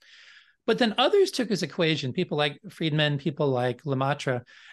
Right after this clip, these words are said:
and they realized that the mathematics suggested that the universe actually had a beginning. So they actually proposed this idea of, of, um, they used terms like a, uh,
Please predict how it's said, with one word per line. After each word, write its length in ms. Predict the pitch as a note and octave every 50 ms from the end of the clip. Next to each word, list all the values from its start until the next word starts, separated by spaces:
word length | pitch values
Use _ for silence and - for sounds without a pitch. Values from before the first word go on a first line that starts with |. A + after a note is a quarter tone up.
| -
and 160 | - G3+ G3 A#3
they 160 | F4 F#4 F4+
realized 640 | F4 E4 D4 G#3+ F3+ D3+ C#3+ C#3+ C#3 C#3 - - _ _
that 200 | - F3 D#3 D#3
the 60 | -
mathematics 840 | E3 E3+ E3+ D#3+ D#3+ - F#3 F3 F#3 G#3 A3 B3+ A#3 F3 - - -
suggested 580 | - - E3 - - D#3+ D3 C#3+ C#3+ - - D3+
that 120 | E3 D#3
the 100 | D3 C#3+
universe 400 | D#3+ D3+ D#3 D#3 E3+ F3 D#3+ - - -
actually 380 | C#3 C#3 - - - F3+ D3+
had 140 | A#2 B2+ A2+
a 60 | B2
beginning. 540 | A#2 D3+ C#3 C3+ F3+ A3 A3 D#3 A2+ G#2 G#2 - _ _ _ - - - _ _ -
So 180 | - - G#3
they 80 | F3+ F#3
actually 320 | F#3 G#3 G3+ - - F3+
proposed 420 | C#3+ E3 C#3 - - F3 F#3 G3 F3+
this 200 | F#3 - - -
idea 360 | D3+ C3+ B2+ C3 B2+ B2+ B2+
of, 160 | C3 C3 - _
of, 240 | - D#3+ C#3 C3 C3 -
um, 340 | - D3 C3+ C3+ C3+ C3+ -
they 120 | - E3+ D#3
used 260 | D#3 D#3 D3 - -
terms 440 | - D#3+ C#3+ C#3 C#3 C#3 C3+ C#3 -
like 280 | C3 A#2+ B2 A#2 -
a, 280 | C3 A#2+ A#2 A#2 A#2 A2+ - - - - _ _ _ _ _
uh, 300 | - D3+ C3 D3 A3+ G#3+